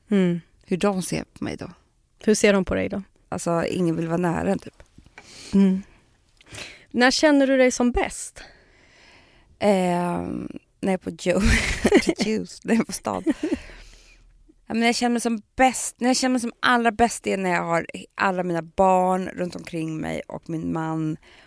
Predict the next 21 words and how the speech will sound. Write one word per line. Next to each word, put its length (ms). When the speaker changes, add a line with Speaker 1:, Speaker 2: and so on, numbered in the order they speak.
Speaker 2:
och 200
alla 260
är 60
så 100
här 160
glada 680
och 140
vi 120
är 40
på 120
en 240
bra 280
plats 640
och 480
ja, 280
då 120
känner 160
jag 80
mig 80
så 120
här 160